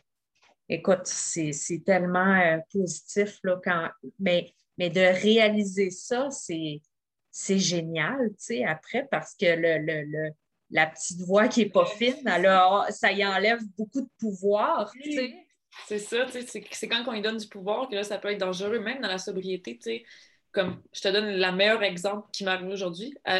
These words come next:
Speaker 2: tu sais, justement, avec toi, tu sais, on avait un podcast à une heure, puis c'était ma voix qui était pas bienveillante, qui me disait, tu sais, « Non,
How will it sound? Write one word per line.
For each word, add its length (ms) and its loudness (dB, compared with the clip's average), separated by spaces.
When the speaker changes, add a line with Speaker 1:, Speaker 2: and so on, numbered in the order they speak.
Speaker 2:
tu 60 -14
sais, 200 -4
justement, 540 -6
avec 280 -4
toi, 200 -4
tu 60 -14
sais, 60 -4
on 80 -8
avait 200 0
un 60 -4
podcast 560 -4
à 140 -4
une 220 -6
heure, 260 -8
puis 360 -10
c'était 320 0
ma 160 2
voix 200 -2
qui 80 -10
était 120 -2
pas 140 0
bienveillante, 480 2
qui 100 -8
me 60 -4
disait, 360 -4
tu 100 -4
sais, « 40 -2
Non, 440 -4